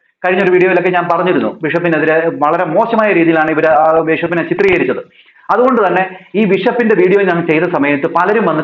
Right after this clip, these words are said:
കമന്റ് ഇടുന്നുണ്ട്. അതായത് ഈ പറയുന്ന രേണു പോയിരുന്ന അവിടുത്തെ ബിഷപ്പ് ഒരു കള്ള ബിഷപ്പായിരുന്നു,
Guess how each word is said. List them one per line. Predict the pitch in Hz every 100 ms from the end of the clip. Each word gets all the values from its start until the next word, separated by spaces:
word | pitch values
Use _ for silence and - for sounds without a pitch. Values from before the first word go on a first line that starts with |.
| 156
കമന്റ് | 160 185
ഇടുന്നുണ്ട്. | 143 131 120 117 - - - -
അതായത് | 165 175 170 139 156 - 147
ഈ | 175 202 202 196
പറയുന്ന | 185 185 170 165 190 151
രേണു | 175 208
പോയിരുന്ന | 175 175 170 180 190 139
അവിടുത്തെ | 170 185 185
ബിഷപ്പ് | 151 175 131 151 165
ഒരു | 175
കള്ള | 175 180 180
ബിഷപ്പായിരുന്നു, | 180 175 160 139 101